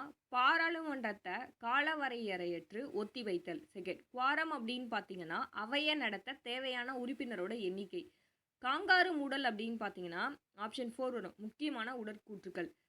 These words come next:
லேமட் அமைவு அப்படின்னு பார்த்தீங்கன்னா, புது மக்களவை தேர்ந்தெடுக்கப்பட்ட பிறகு கடைசியான பழைய மக்களவை அமர்வு. அப்ப ஆன்சர் என்ன வரும் அப்படின்னு பார்த்தீங்கன்னா, ஆப்ஷன் சி வரும், த்ரீ ஒன் ஃபோர் டூ, ஓகேவா? நெக்ஸ்ட்டு, லோக்சபால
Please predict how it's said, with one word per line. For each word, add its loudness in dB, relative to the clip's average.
லேமட் 2
அமைவு -4
அப்படின்னு -2
பார்த்தீங்கன்னா, -4
புது -2
மக்களவை -2
தேர்ந்தெடுக்கப்பட்ட -2
பிறகு -4
கடைசியான -2
பழைய -2
மக்களவை -4
அமர்வு. -2
அப்ப -8
ஆன்சர் 0
என்ன 0
வரும் 0
அப்படின்னு -2
பார்த்தீங்கன்னா, -2
ஆப்ஷன் -4
சி -6
வரும், -2
த்ரீ -6
ஒன் -4
ஃபோர் -6
டூ, -6
ஓகேவா? -2
நெக்ஸ்ட்டு, -4
லோக்சபால 2